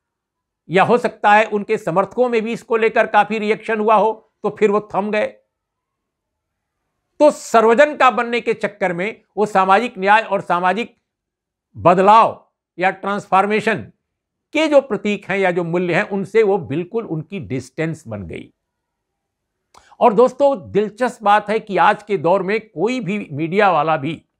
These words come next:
कोई पत्रकार, बुद्धिजीवी, लेखक या टेलीविजन चैनल या अखबार अब पार्टियों के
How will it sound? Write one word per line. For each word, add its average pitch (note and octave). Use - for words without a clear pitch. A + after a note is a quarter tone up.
कोई G3
पत्रकार, F3
बुद्धिजीवी, D#3
लेखक E3
या F3+
टेलीविजन E3+
चैनल F3
या D#3
अखबार E3
अब -
पार्टियों G3+
के B3+